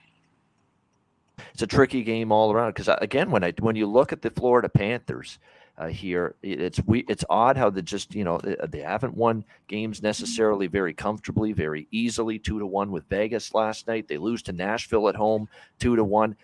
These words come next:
I mean, this Panthers team here has scored, uh, just in their last s-, five games. I'm counting up the numbers here. Six, ten, uh, s-, just twelve goals in their last, uh, s-, in, in their last five games.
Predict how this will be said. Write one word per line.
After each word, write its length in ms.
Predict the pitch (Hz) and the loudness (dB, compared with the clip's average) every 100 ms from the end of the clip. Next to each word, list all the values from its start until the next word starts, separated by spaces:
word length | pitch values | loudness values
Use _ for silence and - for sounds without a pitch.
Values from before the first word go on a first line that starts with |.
| _ | _
I 40 | - | -6
mean, 160 | 107 | -2
this 120 | 107 156 | 0 6
Panthers 540 | - 143 160 127 107 | 6 6 2 -2 -4
team 240 | - 110 | -6 -6
here 220 | 95 107 101 | 0 4 4
has 100 | 92 | 2
scored, 400 | - 107 101 95 _ _ - | 2 6 6 4 _ _ -2
uh, 120 | 92 | -2
just 380 | 90 107 101 - | 4 2 2 -2
in 180 | 104 | -2
their 160 | 98 98 | 0 4
last 380 | 113 139 - - _ _ - | 4 4 0 -8 _ _ -14
s-, 240 | - - - | -10 -10 -4
five 340 | - 131 139 123 | 6 6 6 2
games. 440 | 120 107 78 80 | -4 -4 -6 -8
I'm 160 | 92 92 | -8 -6
counting 340 | 117 117 113 | -2 -2 0
up 140 | 110 - | -4 -4
the 80 | |
numbers 440 | 92 104 104 80 - | -4 -2 0 -2 -2
here. 160 | 82 | -8
Six, 520 | 78 - 123 - - - _ _ _ _ - | -6 -2 -2 -2 -12 -14 _ _ _ _ -6
ten, 200 | 120 104 | -4 -2
uh, 280 | 92 92 87 | 0 2 0
s-, 240 | 71 - - | -4 -8 -10
just 180 | - 143 | -8 -4
twelve 340 | - 131 135 123 | 2 6 4 4
goals 380 | 110 120 82 | 0 0 -2
in 60 | 87 | -8
their 160 | 82 85 | -6 -2
last, 380 | 92 95 - | -2 -2 0
uh, 180 | 92 87 - _ | 2 2 -2 _
s-, 160 | - - | -16 -6
in, 180 | 98 95 | -4 -2
in 100 | 92 | -4
their 140 | 90 87 | -2 0
last 280 | 95 95 - | 0 -2 0
five 300 | 104 98 82 | 2 2 -2
games. 460 | 92 92 - - | -8 -8 -12 -18